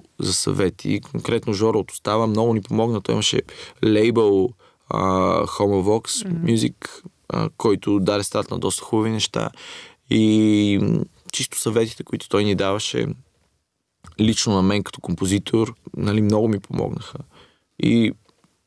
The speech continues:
Speaker 1: много други хора на българската сцена, с които съм винаги говорил и съм питал тяхното мнение. Ам, така че аз мисля, че е хубаво като цяло, ако, ако искаш да си като някой и той ти е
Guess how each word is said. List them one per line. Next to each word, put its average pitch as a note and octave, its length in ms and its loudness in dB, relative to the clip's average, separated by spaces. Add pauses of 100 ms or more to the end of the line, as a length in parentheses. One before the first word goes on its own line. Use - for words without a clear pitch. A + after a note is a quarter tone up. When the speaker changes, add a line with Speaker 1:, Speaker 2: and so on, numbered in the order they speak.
(100)
Speaker 1:
много C3 180 4
други B2+ 220 4
хора G#2 500 4
на G2 100 0
българската G#2 360 0
сцена, G2 300 -2
с - 40 -4
които - 220 -4
съм G2 220 0
винаги G2+ 280 2
говорил F#2 320 4
и F2+ 60 0
съм F2+ 160 -4
питал F2+ 340 0 (1160)
тяхното F#2 380 -2
мнение. A2 440 2 (460)
Ам, G2+ 560 0 (300)
така B2+ 220 -2
че C3 100 0
аз A#2+ 140 0
мисля, B2+ 160 -4
че A#2+ 100 -2
е A2+ 40 2
хубаво C3 540 0
като - 200 -8
цяло, F#2 380 2
ако, F2+ 360 -2 (500)
ако - 260 -2 (280)
искаш B2 360 0
да A2 120 0
си F#2+ 220 -2
като - 240 -8
някой G2+ 400 0
и F2 100 0
той G2+ 200 0
ти - 200 -4
е F2 260 0